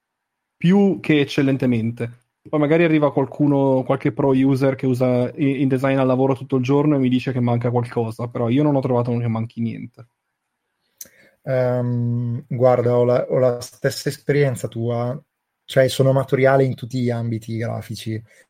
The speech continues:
Speaker 2: però attualmente io lo sto, sto usando tutta la suite Affinity al posto di quella Adobe e non sto avendo problemi. Se vuoi ti dico un unico limite che ho trovato finora.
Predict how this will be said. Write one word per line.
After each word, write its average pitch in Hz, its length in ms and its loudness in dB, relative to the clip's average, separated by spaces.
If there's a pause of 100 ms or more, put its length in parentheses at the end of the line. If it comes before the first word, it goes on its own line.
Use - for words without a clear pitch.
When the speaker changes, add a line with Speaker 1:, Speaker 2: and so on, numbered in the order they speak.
(180)
Speaker 2:
però 143 420 2
attualmente 135 720 0
io 143 120 2
lo 127 80 -2
sto, 123 460 -2
sto - 180 -4
usando 123 340 0
tutta 147 320 0
la 131 80 -4
suite 127 340 -6
Affinity 135 540 -4
al 151 100 2
posto 123 280 -6
di 117 80 -8
quella 120 260 -2
Adobe 120 800 -2
e 123 120 -4
non 123 220 -2
sto 120 200 -2
avendo 117 320 -2
problemi. 117 520 -8 (320)
Se - 160 -4
vuoi 165 140 6
ti 156 100 -8
dico 151 240 -4
un 135 120 0
unico 170 280 0
limite 143 540 -2
che 131 120 -6
ho 123 60 0
trovato 123 360 0
finora. 117 580 -6